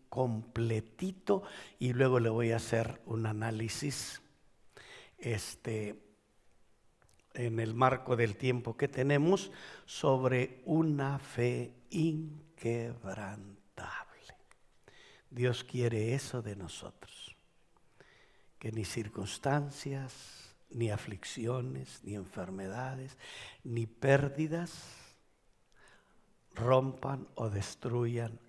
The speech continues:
su fe para Jesús. Que Él sea siempre el Rey y Señor en las buenas y en las malas, de día y de noche, en paz o con dolor o sufrimiento,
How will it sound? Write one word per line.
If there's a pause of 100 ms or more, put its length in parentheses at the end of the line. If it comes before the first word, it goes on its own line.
su
fe (240)
para
Jesús. (1400)
Que
Él
sea (100)
siempre
el
Rey
y
Señor (680)
en
las
buenas
y
en
las
malas, (320)
de
día
y
de
noche, (540)
en
paz
o
con
dolor
o
sufrimiento,